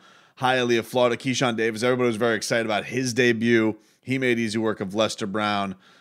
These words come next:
Um, not much wrong there. I was, I got, uh, a little bit of the goosies yesterday watching John Moraga, former, uh, U F C flyweight championship contender,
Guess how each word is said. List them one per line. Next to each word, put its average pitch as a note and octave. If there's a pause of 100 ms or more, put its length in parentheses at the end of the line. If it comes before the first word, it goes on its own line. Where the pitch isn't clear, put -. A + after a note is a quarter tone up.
(140)
Um, G2+ (240)
not A#2+
much A2
wrong A2
there. A2
I C#3
was, D#3+
I C#3
got, D#3+
uh, C3+
a C#3
little D#3+
bit D#3+
of D3+
the C#3
goosies C3+
yesterday A2
watching A2
John A2+
Moraga, A2 (540)
former, C#3
uh, A#2
U A#2+
F A#2
C A#2+ (320)
flyweight B2+
championship A#2+
contender, A2